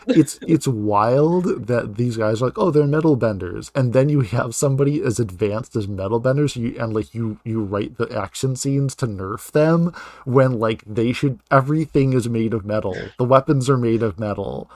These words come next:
Speaker 1: The armor's made of metal. There's probably sewer pipes running under the ground. This is a
Speaker 2: Mm-hmm.
Speaker 1: modern city. There's metal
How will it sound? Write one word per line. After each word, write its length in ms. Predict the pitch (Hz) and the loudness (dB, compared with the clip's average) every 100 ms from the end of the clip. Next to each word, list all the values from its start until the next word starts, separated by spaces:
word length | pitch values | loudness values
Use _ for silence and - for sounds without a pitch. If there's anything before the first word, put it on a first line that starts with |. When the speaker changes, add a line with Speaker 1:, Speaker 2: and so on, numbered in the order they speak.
| _ | _
Speaker 1:
The 120 | 147 143 | -4 6
armor's 480 | 151 160 147 127 | 8 8 4 0
made 240 | 117 113 110 | 0 -2 -2
of 160 | 101 | -2
metal. 520 | 107 107 98 92 104 - - | -2 -4 -4 -8 -12 -16 2
There's 180 | 139 131 | 2 4
probably 400 | 143 151 165 127 | 2 2 2 -2
sewer 520 | - - 170 160 135 | -4 -2 0 4 2
pipes 500 | - 120 101 - - | 2 -4 -4 -8 -6
running 320 | 113 139 147 | 2 2 2
under 160 | 147 143 | 0 0
the 120 | 127 | -2
ground. 420 | - 120 139 113 | -2 0 0 0
This 120 | 113 | -4
is 120 | 127 123 | -2 -2
a 40 | |
Speaker 2:
Mm-hmm. 200 | 113 110 | 2 4
Speaker 1:
modern 340 | 127 135 131 | 4 4 0
city. 320 | 127 - 147 113 | -2 0 0 2
There's 280 | 135 113 | 2 2
metal 560 | 117 110 131 139 120 | -2 0 2 2 0